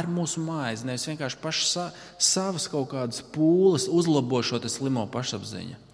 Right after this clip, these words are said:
bet ka mūsu maize, kas mūs glābi no tā, ir Kristus laustā miesa un izlietās asins, ka mēs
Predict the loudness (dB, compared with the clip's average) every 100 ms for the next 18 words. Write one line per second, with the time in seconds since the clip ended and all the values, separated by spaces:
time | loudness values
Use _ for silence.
0 | -20 -20 -20 -18 -8 -4 -4 -4 -2 -2
1 | -2 -2 -2 -4 -6 -2 -2 -2 -4 -4
2 | -6 -6 -6 -8 -10 -12 -12 -16 -20 _
3 | _ _ _ -16 -10 -6 -6 -6 -6 -6
4 | -6 -6 -6 -4 -6 -4 -6 -6 -10 -8
5 | -8 -10 -10 -8 -6 -6